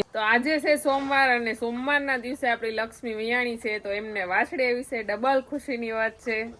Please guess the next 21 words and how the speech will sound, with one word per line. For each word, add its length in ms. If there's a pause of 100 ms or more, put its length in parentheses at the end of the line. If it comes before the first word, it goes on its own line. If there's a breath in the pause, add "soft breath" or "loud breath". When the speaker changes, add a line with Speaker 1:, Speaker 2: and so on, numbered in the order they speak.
(260)
Speaker 2:
તે 180
વાછડી 420
પણ 200
એકદમ 680
નરવી 340
દાણિયા 440
જેવી 260
કહેવાય 280
આપણી 240
ભાષામાં 520
તો, 200
તંદુરસ્ત 680
આવી 240
છે. 220 (540 loud breath)
એટલા 220
માટે 300
આપણે 240
એનું 160
નામ 300
પણ 280
પાડશું, 640